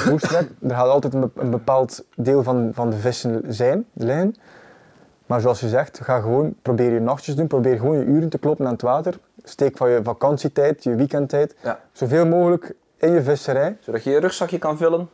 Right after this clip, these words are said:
Speaker 1: Klopt.
Speaker 2: met informatie,
Speaker 1: Klopt, klopt.
Speaker 2: met leerpunten.
Speaker 1: En ook, ja, heb je ambities om, om t-, ja, binnen de karpervisserij iets te betekenen of, of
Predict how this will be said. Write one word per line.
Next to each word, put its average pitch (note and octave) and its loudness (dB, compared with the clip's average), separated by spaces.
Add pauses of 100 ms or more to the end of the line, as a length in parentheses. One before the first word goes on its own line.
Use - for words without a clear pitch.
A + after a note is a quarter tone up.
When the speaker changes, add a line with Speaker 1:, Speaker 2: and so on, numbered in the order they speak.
Speaker 1:
Klopt. - 0
Speaker 2:
met C3+ 2
informatie, D#3+ -2
Speaker 1:
Klopt, E3 -4
klopt. D3 0
Speaker 2:
met - -
leerpunten. C3+ -4 (400)
Speaker 1:
En B2+ 2
ook, F3+ 2
ja, D#3+ 2 (380)
heb B2+ -2
je C3 2
ambities C3 2
om, D3 2
om B2 0 (240)
t-, - -16 (180)
ja, C#3 -2 (120)
binnen B2+ 2
de A#2 0
karpervisserij B2 0 (180)
iets - -2
te C3 0
betekenen C#3 2
of, C3+ -2
of A#2+ -6